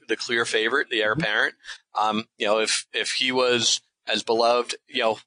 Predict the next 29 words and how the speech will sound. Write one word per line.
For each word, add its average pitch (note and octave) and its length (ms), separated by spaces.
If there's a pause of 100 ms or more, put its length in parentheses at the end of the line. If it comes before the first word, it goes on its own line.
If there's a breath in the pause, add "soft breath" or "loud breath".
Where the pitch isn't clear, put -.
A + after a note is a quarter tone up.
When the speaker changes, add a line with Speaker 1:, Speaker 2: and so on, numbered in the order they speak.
Speaker 1:
it C3 160
could E3+ 240
have D3 180
very C3+ 280
well B2+ 240
b-, B2 140 (120)
been C3 340 (240 loud breath)
that A2+ 140
everything C3+ 280
that C3 120
happened B2 300
with G#2+ 100
Urban, A#2+ 380
they, A2+ 160
they A#2 180
looked A#2+ 300
at A#2 80
the A2+ 80
North A#2+ 220
Carolina, A#2 440
the, B2 260
the, B2+ 220
the, A#2 240
uh, A2+ 180 (300 loud breath)
Tennessee C3 360
situation, A2 640
and A2 80
they G#2+ 80
said G#2+ 260